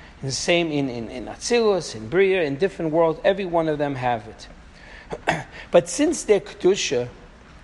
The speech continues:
they're not independent. These elements don't exist one w-, by themselves.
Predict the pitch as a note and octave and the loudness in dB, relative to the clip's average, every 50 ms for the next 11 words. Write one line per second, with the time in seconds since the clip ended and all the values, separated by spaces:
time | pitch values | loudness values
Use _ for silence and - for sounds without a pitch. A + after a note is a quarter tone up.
0 | - - - - - - - - - D#3+ D#3 D#3 E3+ G#3 B3+ C#4 - G3+ G3+ F#3+ | -20 -20 -20 -18 -18 -18 -16 -2 4 6 6 6 8 6 4 4 4 2 0 2
1 | E3+ E3+ - - - - D3 D3 C3 A#2 F#2+ - - - - - - - - - | 0 0 -2 -4 -4 0 0 2 2 0 -6 -10 -16 -16 -18 -18 -20 -16 -8 -4
2 | C#3 C3 C3 - - F3 G3 A3+ A#3 G3+ E3 D#3 D3 C#3+ C3+ - - - - - | -4 -4 -2 2 4 6 6 6 6 4 2 2 -2 -2 -4 -6 -8 -10 -10 -12
3 | - - - - D3+ C3 F3+ G3 A3 A3+ G3+ E3 C#3+ C3+ C3+ D#3+ E3+ D3+ - - | -16 -14 -10 -6 0 2 4 4 4 2 0 -2 -4 -4 0 2 2 2 0 -2
4 | - C#3+ B2 B2 D3 D#3+ E3 E3 E3 E3 - - C#3 C3 C3+ - - - C3 C3+ | -8 -8 -4 0 2 2 2 2 0 -4 -8 -8 -6 -6 -6 -8 -10 -6 0 2
5 | C#3 C#3 C#3 C3 C#3 C3+ C3 - - C#3+ B2+ G#2 G2+ - - - | 2 2 2 0 -4 -6 -6 -6 -2 -2 -2 -2 -2 -6 -10 -18